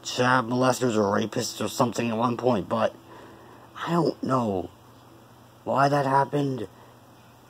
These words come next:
And whole Microsoft owning Minecraft, they ruined it or whatever by wasting their, their storage with skins or whatever that no one cared about. But nope, people care about skins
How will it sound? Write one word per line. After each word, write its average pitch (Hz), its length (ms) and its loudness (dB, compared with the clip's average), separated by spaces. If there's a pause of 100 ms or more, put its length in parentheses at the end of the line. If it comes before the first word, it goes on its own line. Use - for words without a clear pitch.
(180)
And 143 280 0
whole 143 220 2
Microsoft 143 520 0
owning 131 280 2
Minecraft, 131 640 0
they 113 100 -2
ruined 120 360 0
it 113 100 0
or 110 80 0
whatever 120 560 4 (500)
by 113 240 0 (380)
wasting 120 640 -12 (240)
their, 101 160 -6
their 107 160 -12
storage 117 500 -2
with 104 140 -12
skins 117 440 -8
or - 100 0
whatever 117 480 -20 (1000)
that - 180 -12
no 123 80 -20
one 117 200 -20
cared 117 280 -20
about. 95 360 -16 (2250)
But - 280 2
nope, 127 280 4 (200)
people - 240 -20
care 131 140 -20
about 135 300 -20
skins 131 440 -20